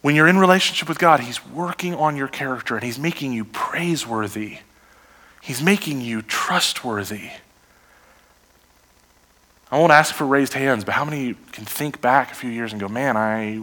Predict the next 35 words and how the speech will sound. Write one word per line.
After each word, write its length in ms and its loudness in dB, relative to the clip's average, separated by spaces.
if 100 -2
it 60 4
weren't 200 6
for 140 4
Jesus, 400 2
I 80 6
wouldn't 380 0
be 120 0
doing 320 0
much 280 0
that 120 -4
was 220 -8
very 220 -6
praiseworthy"? 760 -4
I 140 6
can 200 -2
remember 380 0
ways 280 2
in 100 -4
which 160 -4
I 80 0
was 200 -2
not 480 0
trustworthy. 840 -4
And 140 -4
yet 140 0
God's 260 4
design 420 -2
for 140 -10
marriage 320 -2
is 80 -10
he 80 -10
wants 260 0
to 100 -6
build 440 0